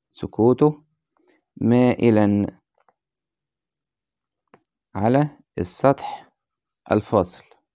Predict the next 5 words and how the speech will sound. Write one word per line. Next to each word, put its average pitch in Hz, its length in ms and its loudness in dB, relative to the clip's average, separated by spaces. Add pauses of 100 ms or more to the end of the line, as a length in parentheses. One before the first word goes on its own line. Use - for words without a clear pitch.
(1400)
بين 131 540 2 (760)
الوسطين. 107 720 -2 (1040)
يبقى 101 160 2
أول 131 180 6
شيء 98 360 2